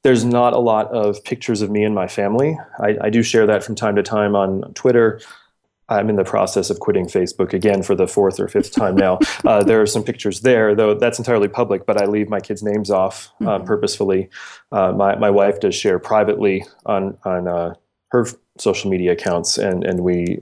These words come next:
Speaker 1: email things with family members. But you won't see a lot of that stuff 'cause I really want my public persona to be about me and, and let my children, when they're old enough, decide how much of them they wanna put publicly online.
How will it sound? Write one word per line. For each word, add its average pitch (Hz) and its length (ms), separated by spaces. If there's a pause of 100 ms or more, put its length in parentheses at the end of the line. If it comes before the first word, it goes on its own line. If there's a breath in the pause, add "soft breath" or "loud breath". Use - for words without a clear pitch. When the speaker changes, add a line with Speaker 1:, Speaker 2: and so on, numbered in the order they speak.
Speaker 1:
email 101 300
things 92 240
with 92 120
family 98 240
members. 87 400 (240 loud breath)
But 104 80
you 107 80
won't 117 180
see 127 100
a 110 60
lot 104 160
of 92 80
that 92 200
stuff 92 300
'cause 92 160
I 95 60
really 92 340 (160)
want 95 540
my 101 160
public 98 340
persona 92 400
to 92 120
be 90 240
about 87 320
me 95 200
and, 87 200 (420 loud breath)
and 90 120
let 87 220
my 101 160
children, 95 320
when 92 80
they're 90 140
old 104 140
enough, 90 260
decide 90 640
how 95 180
much 87 220
of 92 100
them 98 200
they 92 120
wanna 95 240
put - 380 (100)
publicly 104 400
online. 92 500